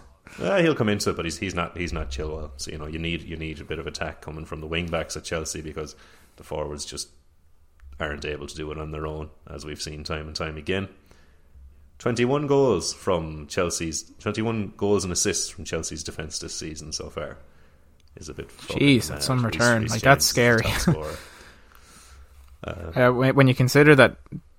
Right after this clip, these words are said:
Speaker 1: phew, when you consider that none of it is gonna come from the midfield, like, I suppose that does make sense though. Like, the, the centre midfield pairing of Jorginho and Kante or Kovacic or, uh, Loftus-Cheek,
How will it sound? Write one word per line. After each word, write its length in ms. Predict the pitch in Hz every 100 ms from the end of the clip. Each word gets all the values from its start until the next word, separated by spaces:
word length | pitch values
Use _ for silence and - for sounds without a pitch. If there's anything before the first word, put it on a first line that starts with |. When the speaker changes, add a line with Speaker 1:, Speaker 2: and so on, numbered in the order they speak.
| -
Speaker 1:
phew, 440 | - - - 135 117
when 120 | 120
you 60 | 117
consider 320 | 123 131 170
that 120 | 139
none 200 | 120 131
of 80 | 123
it 80 | 113
is 100 | 104
gonna 160 | 110
come 200 | 110 120
from 120 | 117 107
the 60 |
midfield, 460 | 107 107 110 110 104
like, 200 | 95 101
I 40 |
suppose 300 | 98 - 107
that 140 | 110 98
does 180 | 110 113
make 180 | 104 -
sense 300 | 104 101 -
though. 200 | 92 104 -
Like, 200 | 113 107 - - _ _ -
the, 560 | 127 120 113 107 101 98
the 220 | 104 98
centre 300 | 120 120 127
midfield 380 | 110 101 110 101
pairing 480 | 123 113 110 101
of 380 | - 104 101 - -
Jorginho 540 | - 120 113 113 107
and 80 | 101
Kante 420 | 113 107 104 95
or 200 | 90 90 92
Kovacic 600 | - 107 - 104 - -
or, 320 | 107 95 95 - - - - - - - -
uh, 260 | 95 95
Loftus-Cheek, 680 | 107 113 - - 117 107 -